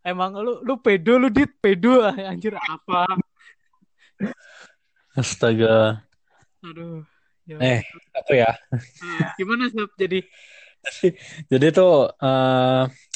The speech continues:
Speaker 2: ada satu, em, servan yang gue pengen banget ya. Waktu itu kan, eh, jadi tuh setelah
Speaker 1: Ini
Speaker 2: summer
Speaker 1: cerita
Speaker 2: tuh
Speaker 1: Hokusai lagi nih.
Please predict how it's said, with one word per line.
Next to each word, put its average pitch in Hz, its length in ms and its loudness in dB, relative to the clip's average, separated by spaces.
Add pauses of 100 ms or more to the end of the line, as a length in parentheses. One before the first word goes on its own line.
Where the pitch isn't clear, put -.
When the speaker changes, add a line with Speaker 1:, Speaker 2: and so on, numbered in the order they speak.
(200)
Speaker 2:
ada 117 480 2 (640)
satu, 135 460 2 (840)
em, 127 880 -6 (320)
servan 156 400 0
yang 131 320 -2
gue 123 240 4
pengen 117 320 0
banget 110 240 0
ya. 95 160 -2
Waktu 117 400 2
itu 147 80 0
kan, 165 400 0
eh, 117 640 0 (500)
jadi 131 240 4
tuh 170 160 4
setelah 135 320 2 (720)
Speaker 1:
Ini 180 80 -10
Speaker 2:
summer 226 320 2
Speaker 1:
cerita 160 80 2
Speaker 2:
tuh 196 160 4
Speaker 1:
Hokusai - 320 -8
lagi 170 240 -6
nih. 160 160 -6